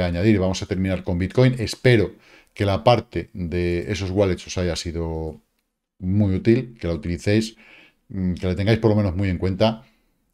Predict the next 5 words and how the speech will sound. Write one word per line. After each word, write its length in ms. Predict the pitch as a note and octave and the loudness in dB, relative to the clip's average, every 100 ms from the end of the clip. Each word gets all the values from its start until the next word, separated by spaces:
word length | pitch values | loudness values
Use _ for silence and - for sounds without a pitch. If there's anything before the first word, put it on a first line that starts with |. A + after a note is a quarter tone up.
| - | 2
Ahora 240 | C3+ C3 | 6 8
mismo, 480 | B2+ A2 G#2 F#2 - _ | 8 4 2 -2 -6 _
eh, 400 | G2+ G2 G2 - _ _ _ | -4 -2 -2 -4 _ _ _
en 160 | - A2 | -2 2
Bitcoin 580 | G#2+ A2 C3 A#2+ D2+ | 2 4 6 6 2